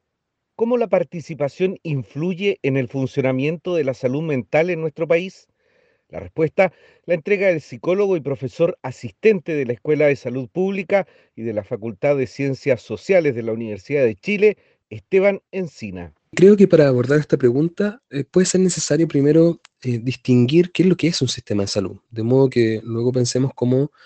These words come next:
Speaker 2: las sociedades o las comunidades, eh, pueden participar de lo que ese sistema de salud hace. Pensemos el sistema de salud como un conjunto de organismos, de dispositivos, unidades, em, algunas dedicadas a la intervención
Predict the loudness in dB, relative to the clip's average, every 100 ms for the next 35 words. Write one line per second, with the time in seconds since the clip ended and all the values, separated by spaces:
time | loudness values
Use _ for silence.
0 | -20 -20 _ -6 -2 -2 -2 0 2 4
1 | 6 4 2 -2 -4 -2 0 0 0 -2
2 | -4 -8 -6 -6 0 2 2 0 -4 -8
3 | -4 0 0 2 2 2 2 2 -2 -2
4 | -6 -2 2 2 0 0 0 0 0 -2
5 | -6 -18 _ -20 -20 -20 -20 -20 _ _
6 | _ -4 -2 2 4 2 2 4 4 4
7 | 2 2 2 4 2 2 -4 -2 -2 0
8 | 0 2 2 2 -4 -6 -2 0 2 2
9 | 0 -2 -6 -14 -12 -6 -2 -2 -4 -8
10 | -16 -10 -12 -6 -2 0 0 -2 -10 _
11 | -10 -6 -2 0 2 2 0 -8 _ -12
12 | -8 -8 -10 -10 -8 0 2 2 2 0
13 | 2 2 2 0 -2 -4 -6 -4 0 0